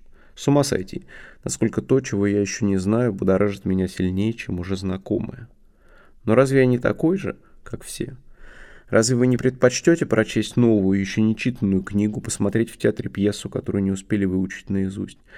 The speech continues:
выбрать президента кого угодно, лишь бы не того, кто был раньше?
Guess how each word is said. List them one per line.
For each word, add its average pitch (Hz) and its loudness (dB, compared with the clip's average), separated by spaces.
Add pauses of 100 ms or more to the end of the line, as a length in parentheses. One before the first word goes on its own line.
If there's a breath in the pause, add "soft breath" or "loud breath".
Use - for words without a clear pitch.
(300 loud breath)
выбрать 123 2
президента 107 4
кого 101 4
угодно, 98 4
лишь 95 2
бы 92 2
не 92 2
того, 95 4
кто - -4
был 92 0
раньше? - -4